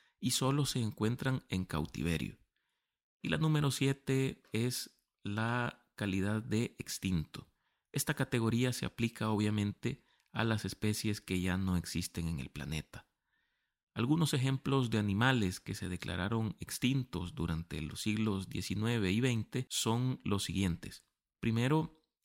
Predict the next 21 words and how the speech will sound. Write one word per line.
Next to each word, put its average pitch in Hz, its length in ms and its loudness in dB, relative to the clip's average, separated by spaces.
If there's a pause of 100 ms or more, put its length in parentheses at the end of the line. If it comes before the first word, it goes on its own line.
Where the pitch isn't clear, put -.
(140)
el 95 180 -4
cuaga. 123 500 2 (840)
Esta 143 320 0
era 139 180 4
una 135 220 4
especie 120 440 0
de 123 140 2
cebra 123 500 2 (360)
que 104 100 0
habitaba 101 540 0
en 110 80 0
Sudáfrica. - 680 0 (600)
Fue 92 240 0
cazada 123 580 0
por 107 140 0
su - 220 -4
pelaje 92 800 0
y 104 140 0
por 95 200 -4
su - 180 -6
carne. 123 440 4